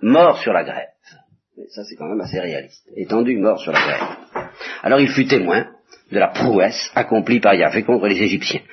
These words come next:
Le peuple craignit Yahvé, il eut foi en Yahvé et en Moïse, son serviteur. Alors, exercice spirituel, pénitence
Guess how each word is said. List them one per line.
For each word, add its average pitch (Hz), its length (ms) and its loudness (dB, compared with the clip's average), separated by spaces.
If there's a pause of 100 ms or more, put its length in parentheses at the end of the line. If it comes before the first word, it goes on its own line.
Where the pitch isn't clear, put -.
(180)
Le 131 180 2
peuple 131 280 4
craignit 95 340 0
Yahvé, 139 400 4 (160)
il 113 140 2
eut 104 60 2
foi 139 400 2
en 92 100 0
Yahvé 117 460 2
et 110 80 2
en 98 80 0
Moïse, 104 440 -2 (260)
son 135 280 0
serviteur. - 480 -4 (420)
Alors, 104 320 2
exercice 123 440 2
spirituel, 95 440 0
pénitence 110 680 0